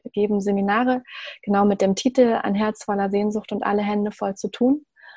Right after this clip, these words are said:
Das nächste Seminar ist ein Online-Seminar, das findet statt am dreißigsten August.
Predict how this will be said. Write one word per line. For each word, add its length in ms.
Das 180
nächste 500
Seminar 400
ist 100
ein 140
Online-Seminar, 840
das 180
findet 280
statt 280
am 300
dreißigsten 600
August. 600